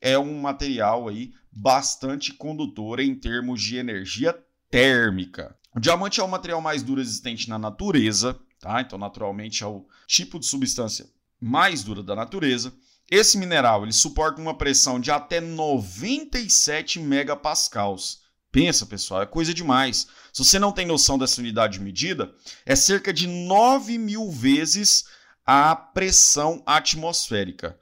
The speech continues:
Então, imagina aí, se você já sente essa pressão atmosférica, imagina ela aumentada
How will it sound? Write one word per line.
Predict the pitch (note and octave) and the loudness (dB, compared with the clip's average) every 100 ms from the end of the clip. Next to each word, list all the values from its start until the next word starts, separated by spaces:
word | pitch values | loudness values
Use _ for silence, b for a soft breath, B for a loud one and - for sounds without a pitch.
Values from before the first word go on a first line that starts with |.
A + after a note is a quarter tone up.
| - | -4
Então, | - C#3 D3 _ | 0 0 -4 _
imagina | G#2 B2 B2+ G2+ D#3+ E3 | 0 2 4 2 0 0
aí, | C3 F#2 | -2 -2
se | F2+ | -6
você | G2+ G#2+ C#3+ | -4 0 2
já | C#3 C#3 | 2 2
sente | - - D3 G3+ G3+ | 4 2 0 -4 -4
essa | B2 - | -6 -6
pressão | G#2+ G#2+ - G#2 | -8 -6 -4 -6
atmosférica, | - G2+ - C#3 D3 | -6 -8 -4 -4 -4
imagina | - C#3+ C#3 F3 E3+ | -2 -2 0 -2 0
ela | E3 D#3 | 2 4
aumentada | F3+ G3+ G#3 F3 - C3+ D#3 D#3+ E3 | 2 2 0 0 6 8 8 6 0